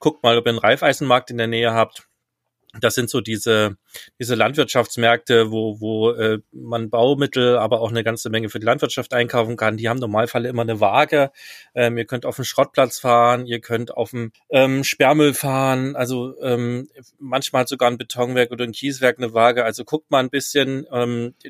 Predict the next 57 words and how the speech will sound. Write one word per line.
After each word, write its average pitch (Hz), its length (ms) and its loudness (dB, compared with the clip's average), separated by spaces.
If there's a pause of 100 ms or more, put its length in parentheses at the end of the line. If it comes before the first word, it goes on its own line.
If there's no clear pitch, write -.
die 120 300 -4
sind 139 260 -2
zwar 135 160 2
alle 139 160 4
nicht - 220 -2
dafür 131 240 2
<laughs> - 0 -
da, 120 220 -8
um 127 180 0
Wohnmobile 120 560 0
zu 110 220 -14
wiegen, 117 320 -8 (120)
ähm, 123 300 2
aber 127 260 2
im 120 100 -4
Normalfall 120 540 2
kann 123 140 -6
man 117 120 0
da 110 60 2
hinfahren 131 460 0
und 110 140 -8
wenn 117 80 -4
man 117 160 -4
freundlich 120 400 -2
fragt 120 400 2
und 117 140 -10
vielleicht 113 280 -2
noch 117 100 -4
einen 107 100 -10
Fünfer 127 260 -4
in 113 80 0
die 110 100 -6
Kaffeekasse, 113 600 -6 (160)
äh, 120 240 0
wirft, 120 400 0 (500)
dann 113 380 0
kann 120 180 2
man 113 200 2
sich 117 160 -6
dort 104 180 -6
wiegen 113 240 -4
lassen. 101 280 0
Manchmal 120 360 2
muss 135 180 -2
man 117 140 2
auch 117 160 4
einen 113 100 -6
Fünfer 127 300 0
bezahlen. 113 540 2
Also 104 220 -8
wir 110 80 -2
hatten 110 120 -4
es - 60 -12
auch 113 140 -2
schon, 110 200 -4
dass 107 200 -4
der, 107 320 0